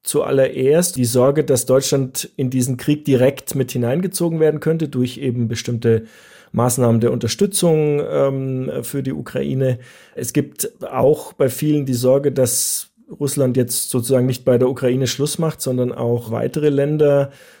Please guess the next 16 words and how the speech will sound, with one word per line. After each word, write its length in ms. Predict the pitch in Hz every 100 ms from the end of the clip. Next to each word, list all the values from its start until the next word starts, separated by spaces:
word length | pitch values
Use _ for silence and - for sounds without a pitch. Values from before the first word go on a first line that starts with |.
| -
in 180 | 131
Europa 840 | 131 123 139 147 143 135 131 - - _
angreift. 840 | 131 147 170 151 147 151 - - - - _ -
Und, 540 | 139 135 127 123 120
äh, 320 | 135 123 127
dementsprechend, 840 | 127 139 147 - 143 139 131 - - 139 139 -
ja, 160 | 131 127
das 180 | 139 139
sind 100 | 160
eigentlich 280 | 151 147 -
so 180 | 151
die, 600 | 147 147 147 147 143 135 - _
die 140 | 143 143
Themen, 400 | - 147 151 143
die 180 | 135 127
wir 420 | 135 151 143